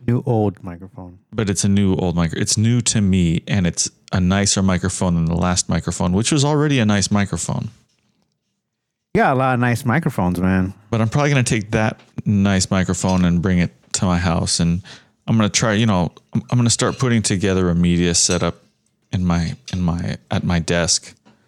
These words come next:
Speaker 2: Although, it's, like, it's kinda get, reaching the point where I'm gonna have to upgrade my computer, and I don't know what, what the hell I wanna do.
Speaker 1: For what? Why?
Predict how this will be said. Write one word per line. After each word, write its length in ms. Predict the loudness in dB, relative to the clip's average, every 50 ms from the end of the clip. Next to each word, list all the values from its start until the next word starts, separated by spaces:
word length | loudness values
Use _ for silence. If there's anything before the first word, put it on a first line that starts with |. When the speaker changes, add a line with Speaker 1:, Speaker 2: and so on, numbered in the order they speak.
| _ _ _ _ _ _ _ _ _ _ _ -6
Speaker 2:
Although, 500 | -4 -2 0 0 0 0 0 -2 -4 -6 _
it's, 280 | -8 -8 -8 -6 -4 -4
like, 100 | -2 -2
it's 140 | -2 -2 -2
kinda 280 | 0 0 2 2 2
get, 180 | 0 0 -2 0
reaching 320 | 0 0 2 2 2 2 2
the 80 | 0
point 300 | 0 0 0 0 2 2
where 160 | 2 2 2
I'm 120 | 2 2 2
gonna 160 | 2 2 2
have 140 | 2 0 0
to 100 | -2 -4
upgrade 260 | -4 -2 -2 0 2
my 140 | 2 2 0
computer, 500 | 0 -2 -6 -6 -2 -2 0 0 2 2
and 100 | 2 2
I 60 | 2
don't 100 | 0 0
know 100 | 0 -2
what, 320 | -2 0 0 -2 -2 -4 -6 -12 -20 -20 _ _ _ _ _ _
what 160 | -6 -6 -4
the 80 | -4 -4
hell 200 | -4 -2 -2 -2
I 100 | -2 -2
wanna 220 | -2 -4 -4 -4
do. 300 | -4 -4 -4 -4 -4 -6 -8 -12 -20 _ _ _ _ _ _ _ _ _ _ _ _ _ _ _ _ _ _ _ _ _ _ _
Speaker 1:
For 120 | -4 -2
what? 340 | 0 0 0 -2 -2 -4 _ _
Why? 360 | -6 -4 -2 0 -2 -2 -4